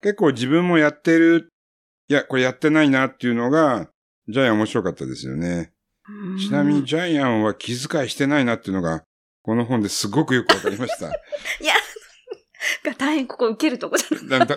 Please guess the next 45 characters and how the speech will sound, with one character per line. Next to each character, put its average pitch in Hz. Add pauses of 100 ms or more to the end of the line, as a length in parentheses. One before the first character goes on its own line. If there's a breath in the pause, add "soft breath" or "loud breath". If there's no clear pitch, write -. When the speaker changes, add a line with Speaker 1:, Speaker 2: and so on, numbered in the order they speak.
Speaker 1:
だ-、 139
例 170
え 160
ば、 123
心 165
の 175
垣 151
根 165
を 151
低 156
く -
し -
て 110
相 113
手 139
を 117
招 101
き 104
入 92
れ 80
る。 82 (160)
Speaker 2:
<laughs> -
Speaker 1:
も 123
う -
や 120
っ 123
て -
な 185
い 175
で 135
す -
よ、 87
そ -
ん 160
な 359
こ -
と。 - (160 loud breath)
Speaker 2:
い -
や、 247
あ 247
の、 285
ほ 339
ら、 269
社 220
長 302